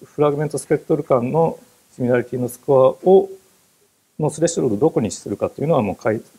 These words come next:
解析する人が勝手に決めざるを得ないと。それで、明確な基準っていうのは現在のところありません。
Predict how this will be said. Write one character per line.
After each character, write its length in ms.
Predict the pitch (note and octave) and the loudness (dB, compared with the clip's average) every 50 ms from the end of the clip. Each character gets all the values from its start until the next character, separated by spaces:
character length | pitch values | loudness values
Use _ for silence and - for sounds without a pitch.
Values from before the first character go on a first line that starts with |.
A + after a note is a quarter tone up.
| _ | _
解 80 | - A#2 | -2 -2
析 160 | A2 - A2 | -2 -4 -8
す 140 | - - - | -10 -6 -4
る 80 | B2+ B2+ | -4 -4
人 160 | - - B2 | -4 -4 -8
が 80 | G#2 | -8
勝 160 | - - G2 - | -8 -10 -12 -10
手 80 | - B2+ | -8 -8
に 120 | A2+ G#2 | -8 -8
決 180 | - _ - A#2+ | -10 _ -8 -6
め 80 | A2 G2 | -6 -4
ざ 160 | - A#2 G#2 | -2 -2 -2
る 80 | F#2 | -2
を 100 | F2 F2+ | -4 -6
得 80 | F2 F2 | -8 -10
な 60 | F#2 | -12
い 40 | G2 - _ _ | -18 -20 _ _
と。 60 | _ _ _ _ _ _ _ _ _ _ _ _ _ _ _ _ _ _ _ _ _ _ _ _ _ - | _ _ _ _ _ _ _ _ _ _ _ _ _ _ _ _ _ _ _ _ _ _ _ _ _ -8
そ 60 | - D#3+ | -4 -4
れ 80 | D3+ | -4
で、 60 | D3 - - | -4 -4 -2
明 200 | D#3 E3 G3 G3 | 0 2 2 2
確 200 | G3+ G3+ - G#3 | 0 0 0 0
な 80 | F#3+ | -2
基 160 | F#3 - - F3 | -2 -4 -6 -4
準 140 | D#3 E3+ | -4 -4
っ 40 | E3 - | -2 0
て 80 | G#3 | 2
い 20 | G3 | 2
う 20 | |
の 60 | F#3 | 2
は 60 | C#3+ | 2
現 180 | G#2+ A#2+ A#2 G#2 | 2 2 2 2
在 100 | F#2+ F#2+ | 0 0
の 60 | F2+ | -2
と 80 | - - | -2 -2
こ 120 | - A2 | 0 2
ろ 160 | G#2 G2 - - _ - | 2 2 0 -2 _ -6
あ 100 | B2 A2 | -6 -6
り 80 | G#2 | -4
ま 140 | G#2 G2+ F#2+ | -6 -8 -10
せ 160 | - - A2 | -12 -14 -16
ん。 80 | F2+ | -16